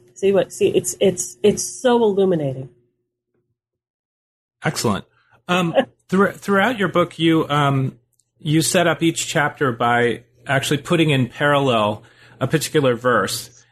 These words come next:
Speaker 2: and, uh, and that starts your, um, the narrative in that chapter as a, a launching point. Um, can you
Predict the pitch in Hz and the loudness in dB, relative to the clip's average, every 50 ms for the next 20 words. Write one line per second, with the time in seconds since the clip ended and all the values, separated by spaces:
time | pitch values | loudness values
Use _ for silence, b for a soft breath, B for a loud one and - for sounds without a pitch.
0 | b b _ - 143 139 131 131 127 127 120 113 - - - 147 131 127 120 117 | b b _ -2 0 2 2 2 2 0 -2 -4 -6 -6 -2 0 2 2 2 2
1 | - 120 135 135 139 151 160 165 160 - - - - - 160 147 143 135 131 - | 0 0 -2 -2 0 0 0 0 -2 -4 -8 -10 -6 -2 0 2 2 2 0 -2
2 | - - - - - 139 135 131 123 120 117 117 113 - - - 123 120 113 110 | -8 -8 -8 -8 -4 -2 0 2 2 2 2 2 0 -2 -4 -2 0 0 2 2
3 | 107 104 - - - - - 131 123 127 127 127 123 123 123 120 110 120 120 117 | 2 0 -2 -4 -8 -4 -2 -2 0 2 2 2 2 2 0 0 0 0 2 2
4 | 110 104 - - - - 131 117 113 - - 107 95 95 104 - - 110 104 101 | 2 0 -2 -4 -4 -2 0 -2 -2 -2 -2 0 0 2 0 2 2 2 2 2
5 | - - - - 131 120 113 113 113 117 113 - 120 113 107 - - 113 104 95 | 0 -4 -4 -2 -2 0 2 2 0 0 0 0 0 0 0 0 0 0 0 0
6 | - - B B B B B B B - 156 160 151 143 117 - - _ - - | -2 -6 B B B B B B B -2 -2 0 0 0 -2 -6 -12 _ -12 -4
7 | - 190 196 220 254 247 214 | 0 2 2 2 2 0 -4